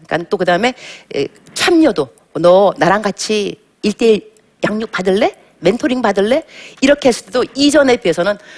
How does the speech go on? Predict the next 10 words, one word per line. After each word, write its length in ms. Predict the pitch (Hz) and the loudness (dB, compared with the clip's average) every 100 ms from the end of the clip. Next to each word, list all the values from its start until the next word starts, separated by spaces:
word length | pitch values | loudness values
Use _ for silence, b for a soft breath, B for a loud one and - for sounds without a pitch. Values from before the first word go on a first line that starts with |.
| B | B
거의 200 | - 208 208 | 0 0 0
반에서 320 | 185 180 202 | 0 0 0
한, 240 | 175 156 - B B - - | -2 -4 -10 B B -18 -12
반에서 380 | 165 165 160 | -4 -4 -2
한 380 | 160 143 123 - | -4 -4 -10 -16
칠십 340 | - - 302 285 | -10 -8 -6 -4
명 200 | 233 185 | -4 -4
뭐 120 | 143 | -4
된다 320 | - 135 135 | -6 -8 -6
그러면은 440 | 127 147 135 143 | -8 -12 -12 -14